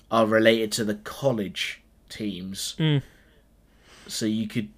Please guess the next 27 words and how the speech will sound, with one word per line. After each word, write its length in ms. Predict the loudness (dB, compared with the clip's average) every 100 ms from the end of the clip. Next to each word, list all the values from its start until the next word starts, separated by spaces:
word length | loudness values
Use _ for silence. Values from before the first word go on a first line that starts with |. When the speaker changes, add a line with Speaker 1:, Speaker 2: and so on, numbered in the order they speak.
| -16
Speaker 1:
generate 640 | -6 0 2 2 2 0
more 200 | 0 -2
revenue 600 | 2 2 2 0 -4 -6
with 160 | -8 -10
those 280 | -10 -10 -8
stadiums. 560 | -8 -8 -10 -12 -16 -2
But, 300 | 2 2 -2 -14 _ _ _ _ _ -10
yeah, 380 | -6 -6 -6 -12 -10
okay. 240 | -4 -4 -6 -20 -20 -18 -6
Speaker 2:
Uh, 40 |
and 260 | -2 0 -2
it 80 | 0
does 160 | 0
say 180 | 4 2
apparently 920 | 4 0 0 0 0 -2 -2 -6 -8 -14 _ -18 -16 -16 -20 -20 -20 -20 -20 -20 _ _ _ _ _ _ _ _
some 380 | -10 -4 -2 -2
N 120 | -2
F 160 | -2 -2
L 80 | -2
media 520 | 0 0 0 -2 -2
may 220 | -2 -2
be 80 | -4
used 340 | -6 -6 -8 -10
to 60 |
cover 300 | -10 -10 -10
the 80 | -10
sport. 400 | -10 -8 -8 -8